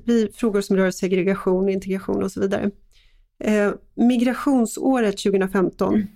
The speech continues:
Speaker 1: det slutade vi ju, som vi vet, med massövergrepp i Köln på nyårsnatten. Det var flera hundra män som attackerade en stor mängd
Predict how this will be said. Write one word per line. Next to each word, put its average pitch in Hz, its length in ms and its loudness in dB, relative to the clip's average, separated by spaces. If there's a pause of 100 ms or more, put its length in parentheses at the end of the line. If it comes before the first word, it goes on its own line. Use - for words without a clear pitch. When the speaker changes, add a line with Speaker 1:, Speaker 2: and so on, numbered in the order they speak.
(600)
Speaker 1:
det 208 400 -2
slutade 202 420 -2
vi 196 260 2
ju, 202 280 0
som 196 260 -4
vi 196 80 -4
vet, 214 420 -2
med 185 300 0 (720)
massövergrepp 214 1000 0 (160)
i 180 420 2
Köln 190 560 -2
på - 80 -2
nyårsnatten. 190 600 -2
Det 196 60 -4
var 185 100 -4
flera 202 320 0
hundra 196 580 2 (340)
män 190 520 0
som 175 260 -2
attackerade 185 520 -4
en 190 80 -2
stor 190 240 0
mängd - 300 -2